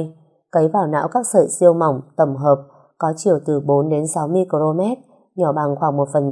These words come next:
tư đường kính tóp người. Những sợi này có các điện cực nhận và chuyển thông tin từ tế bào thần kinh trong não đến các cảm biến chuyên dụng kết nối với thế giới bên ngoài. Những sợi dây kết nối neuron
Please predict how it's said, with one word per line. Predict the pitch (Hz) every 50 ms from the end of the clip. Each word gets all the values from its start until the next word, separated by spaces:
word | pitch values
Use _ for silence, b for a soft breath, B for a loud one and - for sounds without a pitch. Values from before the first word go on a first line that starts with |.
| 139 143
tư | 208 214 202
đường | 190 180 170 156 139 139
kính | 160 151 147 156 156
tóp | - - 254 -
người. | 175 160 151 143 135 131 131 _ _ _ _ _ _ _ _ _ _ _ _ -
Những | 180 175 175
sợi | 196 - 214 196
này | 160 151 139 139
có | 139 143 139 139 147 151 185 -
các | - 220 233 220
điện | 208 175 - 104
cực | - 160 151 -
nhận | 139 147 151 143 - - b b b b b b b b
và | 160 165 156 147 143 143 135 131 135 - -
chuyển | - - 165 143 127
thông | - 151 160 156 -
tin | 165 160 160 160
từ | 165 156 151 151
tế | 147 143 147
bào | 175 175 165
thần | 160 160 147 139 143
kinh | 160 165 165 160
trong | - 170 160 160
não | 165 160 - 185 233 254 - _ _ _ _ _ -
đến | - 170 160 170 -
các | 254 254 254
cảm | - 180 151 139
biến | 143 143 147 156
chuyên | 160 208 190 185
dụng | 175 185 160 143 - - b b b b b
kết | - 220 208 202
nối | 170 156 156
với | 147 160 156 156
thế | 165 156 156
giới | 156 156 151 151
bên | 151 190 190 190
ngoài. | 170 165 156 143 131 127 127 _ b b b b b b _ _ _ _ _ _ _ _ _ -
Những | 185 175 170 185 214 214
sợi | - - 190 160
dây | 156 165 180 170
kết | 165 165 214 220
nối | 208 185 165 156 156 170
neuron | 185 190 185 180 170 170 170 165 165 165 160